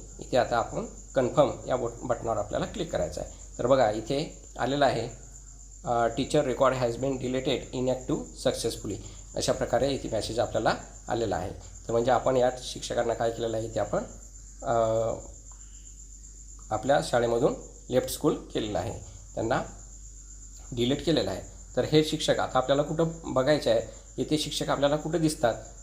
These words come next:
तर आता इथे बघा, इथे ऑप्शन दिलेलं आहे, इम्पोर्ट, इम्पोर्ट टीचर, टीचर Dropbox आणि डाउनलोड Excel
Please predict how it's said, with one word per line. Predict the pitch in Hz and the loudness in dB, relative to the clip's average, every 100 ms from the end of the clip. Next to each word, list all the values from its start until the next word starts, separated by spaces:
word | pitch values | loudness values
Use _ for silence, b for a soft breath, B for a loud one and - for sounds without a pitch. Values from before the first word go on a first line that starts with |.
| - | 0
तर | 131 | 4
आता | 135 139 | 4 4
इथे | 131 151 | 0 2
बघा, | 156 120 123 - - | 4 4 0 -10 -10
इथे | - | 2
ऑप्शन | 135 127 143 | 4 4 2
दिलेलं | 135 143 143 | 2 4 4
आहे, | 123 110 127 | 4 2 -2
इम्पोर्ट, | 120 - 143 - - - - - - - - - - | -2 0 0 -2 -16 -18 -20 -20 -20 -20 -20 -14 -4
इम्पोर्ट | 123 120 147 143 | -2 4 4 4
टीचर, | 147 147 107 - - - | 4 6 4 2 -10 -10
टीचर | 131 120 147 | -6 2 2
Dropbox | 135 139 135 139 117 - - - | 4 6 6 6 6 4 -10 -6
आणि | 120 139 214 - | 0 0 0 -8
डाउनलोड | - 123 120 147 147 | 2 4 4 2 0
Excel | - - | -6 -6